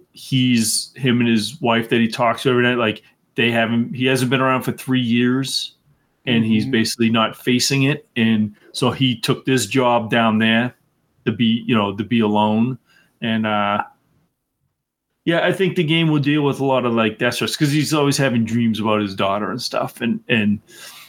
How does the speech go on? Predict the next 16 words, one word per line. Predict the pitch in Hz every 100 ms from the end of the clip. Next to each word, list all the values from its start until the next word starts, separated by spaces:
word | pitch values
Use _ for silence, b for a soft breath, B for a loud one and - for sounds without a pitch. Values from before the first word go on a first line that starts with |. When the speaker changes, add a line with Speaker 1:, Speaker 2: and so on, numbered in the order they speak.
| B _ _
Speaker 1:
you | 110 117
know, | 104 98 101 - _ _ _ -
um, | 143 151 143 139 120 _ _ _ _ _ _ _ _ _ _ _
and | 180 180 180
yeah, | 208 185
it's | 147 160
a |
mission-based | 170 196 160 131 120 113
game. | 113
So | 104
you | 120 123
wake | 143 143
up | 147 147
in |
the | 143
morning | 143 143 139 147 143